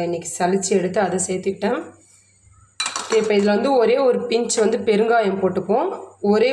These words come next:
ஒரு பிஞ்ச் மிளகாத்தூள் போட்டுப்போம். அப்படி இல்லைன்னா நம்ம மிளகா கூட சேர்த்துக்கலாம், பச்சை மிளகா. ஓகே,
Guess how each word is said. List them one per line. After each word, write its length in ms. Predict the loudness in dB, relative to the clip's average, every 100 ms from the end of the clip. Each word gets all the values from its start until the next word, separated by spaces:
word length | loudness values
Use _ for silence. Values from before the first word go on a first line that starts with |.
| 4
ஒரு 100 | 2 2
பிஞ்ச் 220 | -2 -2 0
மிளகாத்தூள் 520 | 0 2 2 4 4 4
போட்டுப்போம். 400 | 2 2 2 0
அப்படி 200 | 0 0 0
இல்லைன்னா 320 | 0 0 2 0
நம்ம 220 | 0 2 2 2 2
மிளகா 260 | 2 2 2
கூட 100 | 0 2
சேர்த்துக்கலாம், 420 | 0 0 -2 -2 -2
பச்சை 180 | 0 0
மிளகா. 260 | 0 -2 -4 -8 -20 _ _ _ _ _ _ _
ஓகே, 180 | -8